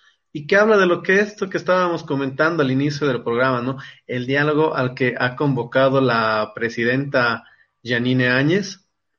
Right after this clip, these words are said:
para el día de mañana. Pues ya le han respondido acá, señora Yanine, presidenta, el señor Carlos Mesa no va a asistir.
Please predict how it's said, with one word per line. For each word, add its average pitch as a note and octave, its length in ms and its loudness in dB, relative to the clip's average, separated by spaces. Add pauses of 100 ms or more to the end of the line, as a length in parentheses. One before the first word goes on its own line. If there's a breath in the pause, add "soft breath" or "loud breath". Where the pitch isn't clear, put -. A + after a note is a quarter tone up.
(180)
para B2+ 180 2
el B2 80 -2
día C3+ 160 2
de C3+ 120 0
mañana. C#3+ 540 2
Pues A#2+ 260 0
ya D3 340 4
le D3 120 4
han C#3 120 2
respondido C3+ 500 2
acá, D3 420 2
señora C3+ 380 -2
Yanine, C#3+ 500 0
presidenta, C3 880 -2 (560)
el A#2 200 -4
señor C3+ 440 -4
Carlos C#3 360 0
Mesa C3+ 480 0
no C#3 360 2
va C3 240 4
a C3 40 2
asistir. B2 720 -6